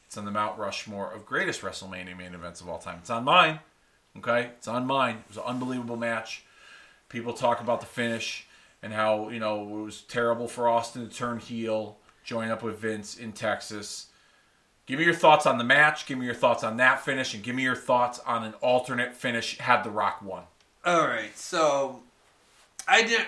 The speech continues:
Speaker 2: I, I liked the match per se, the wrestling and the story, whatever. I am with the mass majority on this one. I did not like the finish. It's that, that, that, that, uh,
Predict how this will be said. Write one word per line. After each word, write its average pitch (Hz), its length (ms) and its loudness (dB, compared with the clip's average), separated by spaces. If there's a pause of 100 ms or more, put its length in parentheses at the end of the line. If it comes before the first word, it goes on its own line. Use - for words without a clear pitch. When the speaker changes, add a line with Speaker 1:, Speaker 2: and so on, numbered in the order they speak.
Speaker 2:
I, 170 160 2
I 156 160 4
liked 151 340 0
the 160 60 -8
match 143 300 -2 (120)
per - 60 -20
se, 127 180 -4
the 113 80 -8
wrestling 110 720 -10
and 104 140 -20
the 107 60 -20
story, 104 420 -8
whatever. 104 520 -10 (880)
I 190 280 8
am 185 480 0
with 165 280 -4
the 165 60 -12
mass 147 380 -8
majority 123 380 -8
on 110 60 -10
this 117 180 -16
one. 107 140 -12
I 120 80 -6
did 139 160 -12
not 123 320 -10
like 98 160 -14
the 92 80 -20
finish. 92 480 -20
It's 117 120 -20
that, 123 140 -16
that, 127 160 -12
that, 131 260 -8
that, 123 200 -6
uh, 110 320 -4